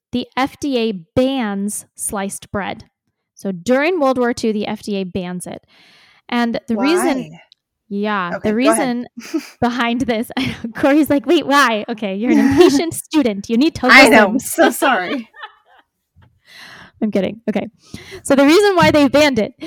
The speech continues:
Speaker 1: is because the machines, the bread slicing, packaging, and shipping machines required a lot of steel.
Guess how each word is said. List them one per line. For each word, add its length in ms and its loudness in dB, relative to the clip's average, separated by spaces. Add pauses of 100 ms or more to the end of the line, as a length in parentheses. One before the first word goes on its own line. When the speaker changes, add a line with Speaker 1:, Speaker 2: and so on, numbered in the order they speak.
(220)
Speaker 1:
is 220 2
because 720 0 (300)
the 480 2
machines, 880 -4
the 220 -4 (280)
bread 380 2 (100)
slicing, 800 -2 (260)
packaging, 680 -4
and 200 -6
shipping 380 -4
machines 520 -4
required 400 -4
a 40 -2
lot 200 -4
of 80 -8
steel. 680 -6